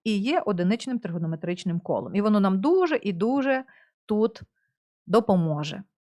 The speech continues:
Ось перед нами є записані розв'язки усіх трьох рівнянь. Пропоную розібрати ці розв'язки на колі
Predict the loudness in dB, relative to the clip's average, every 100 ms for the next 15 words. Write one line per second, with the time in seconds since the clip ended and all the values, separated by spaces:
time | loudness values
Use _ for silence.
0 | _ _ 0 4 6 6 6 6 4 4
1 | 4 4 4 4 4 4 6 6 6 2
2 | -4 -8 -6 -4 -2 -2 0 2 4 4
3 | -2 _ -4 0 4 2 2 -6 -12 _
4 | _ _ _ _ _ _ _ _ _ 0
5 | 4 4 6 6 6 6 6 8 6 6
6 | 0 0 2 4 4 2 -6 -4 -4 4
7 | 6 6 2